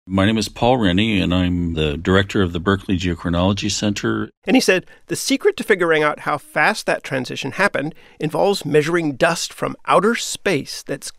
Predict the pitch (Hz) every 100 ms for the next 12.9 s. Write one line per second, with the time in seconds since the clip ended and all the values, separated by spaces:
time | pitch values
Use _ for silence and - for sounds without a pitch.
0 | - - 240 - - 226 175 - 143 156
1 | 208 208 175 147 175 151 127 - 185 -
2 | - - - 269 - 190 214 156 - -
3 | - - 120 175 202 95 73 73 73 101
4 | - 98 90 98 - 131 160 143 98 -
5 | - - - - - - - 110 87 85
6 | 101 92 - 104 90 - 110 175 - -
7 | 95 87 160 190 101 131 107 101 110 101
8 | 98 - 208 127 71 - - 95 104 90
9 | 98 - - - - - 123 117 107 101
10 | - 98 101 110 104 90 85 - 98 98
11 | 101 92 92 92 85 87 - - - -
12 | - - - 131 123 110 107 - -